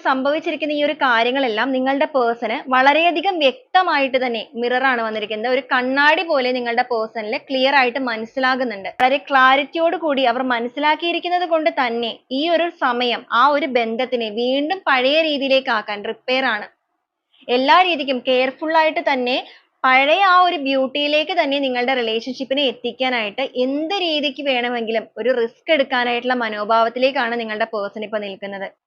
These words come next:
ഒരു പെർഫെക്ഷനിസത്തിലേക്ക് കൊണ്ടുവന്നിട്ട് ഒരു ഷീൽഡ് ആയിട്ട് നിങ്ങൾക്ക് നി-, ഇടയിൽ നിൽക്കണം, അല്ലെങ്കിൽ നിങ്ങൾക്കൊരു പ്രൊട്ടക്ഷനോട് കൂടി തന്നെ ഈ ഒരു ബന്ധത്തെ നിലനിർത്താനായിട്ട് അവരായിട്ട് തന്നെ ഇനിഷ്യേറ്റീവ് എടുക്കാൻ തയ്യാറാകുന്നു.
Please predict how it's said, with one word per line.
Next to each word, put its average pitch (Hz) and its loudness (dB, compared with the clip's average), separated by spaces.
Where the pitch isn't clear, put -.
ഒരു 302 -6
പെർഫെക്ഷനിസത്തിലേക്ക് 330 -2
കൊണ്ടുവന്നിട്ട് 262 0
ഒരു 262 2
ഷീൽഡ് 294 -2
ആയിട്ട് 330 0
നിങ്ങൾക്ക് 247 -4
നി-, 247 -6
ഇടയിൽ 233 0
നിൽക്കണം, 208 -6
അല്ലെങ്കിൽ 208 -4
നിങ്ങൾക്കൊരു 240 -4
പ്രൊട്ടക്ഷനോട് 254 -4
കൂടി 262 -2
തന്നെ 240 -2
ഈ 247 -2
ഒരു 285 0
ബന്ധത്തെ 247 -2
നിലനിർത്താനായിട്ട് 247 0
അവരായിട്ട് 339 4
തന്നെ 320 0
ഇനിഷ്യേറ്റീവ് 254 -2
എടുക്കാൻ 226 -4
തയ്യാറാകുന്നു. 208 -4